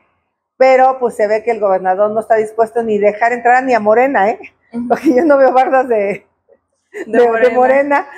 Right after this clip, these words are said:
Speaker 2: No,
Speaker 1: ni las de la
Speaker 2: no, de hecho, no.
Speaker 1: oposición, solo quiere que sea el verde. Y yo le digo a la gente de San Luis Potosí, no acepten vivir en un gobierno autoritario.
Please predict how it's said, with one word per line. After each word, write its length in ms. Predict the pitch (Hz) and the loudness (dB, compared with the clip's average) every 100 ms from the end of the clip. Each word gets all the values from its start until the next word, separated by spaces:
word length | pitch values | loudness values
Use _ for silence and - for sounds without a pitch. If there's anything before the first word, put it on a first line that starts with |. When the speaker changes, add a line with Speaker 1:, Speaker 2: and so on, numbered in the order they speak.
| - - | -20 -8
Speaker 2:
No, 280 | 247 277 254 | -4 -4 -6
Speaker 1:
ni 240 | 226 226 | -6 -2
las 180 | 226 220 | 2 2
de 100 | 214 | 2
la 100 | 214 | 0
Speaker 2:
no, 0 | |
de 0 | |
hecho, 80 | 208 | 0
no. 80 | 214 | -2
Speaker 1:
oposición, 440 | 190 220 269 277 277 | -6 -6 -4 -4 -2
solo 320 | 269 262 - | -4 -4 -2
quiere 260 | 247 240 | -2 -2
que 120 | 240 214 | -6 -2
sea 140 | 214 | -2
el 60 | 208 | 2
verde. 400 | 202 202 214 214 | 0 2 -2 -4
Y 80 | 214 | -2
yo 120 | 214 | 0
le 80 | 214 | 2
digo 180 | 208 202 | 2 2
a 40 | |
la 100 | 185 | 0
gente 240 | 202 190 190 | -4 -8 -8
de 60 | |
San 160 | 185 180 | -6 -8
Luis 120 | 185 | -8
Potosí, 640 | 185 180 165 185 190 220 _ _ _ _ _ | -10 -8 -6 -2 -4 -4 _ _ _ _ _
no 160 | 196 | -2
acepten 540 | 220 220 220 214 208 196 | -2 0 -2 0 -4 -2
vivir 380 | 190 185 190 190 | -4 0 2 0
en 120 | 185 | -2
un 100 | 185 | -2
gobierno 720 | 175 170 170 170 175 170 - | -2 0 0 0 2 2 0
autoritario. 960 | 175 170 170 165 160 175 170 160 180 | -2 0 0 -2 0 0 0 0 -4